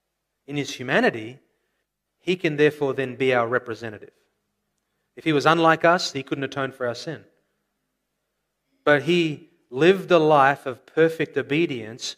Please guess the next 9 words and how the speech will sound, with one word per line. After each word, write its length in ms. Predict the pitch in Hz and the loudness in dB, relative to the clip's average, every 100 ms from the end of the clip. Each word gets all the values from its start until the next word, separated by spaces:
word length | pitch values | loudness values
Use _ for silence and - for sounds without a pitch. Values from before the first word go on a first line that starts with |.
| _ _ _ _ 160 | _ _ _ _ 2
earning 580 | 175 214 156 113 147 160 _ _ _ _ _ _ _ _ _ _ _ _ _ | 6 6 4 -2 -12 -18 _ _ _ _ _ _ _ _ _ _ _ _ _
righteousness. 960 | 127 147 175 - 139 - - _ _ _ _ _ _ _ _ _ _ _ _ _ | 2 6 6 4 -8 -10 -18 _ _ _ _ _ _ _ _ _ _ _ _ _
You 60 | 156 | 0
need 100 | 160 | 0
to 40 | |
understand 480 | 147 135 - 170 147 | 0 -2 0 0 0
that. 180 | 113 - _ _ _ - | -8 -16 _ _ _ -6
Christ 420 | - 175 180 - | 6 6 6 0
is 220 | 139 - | -8 -8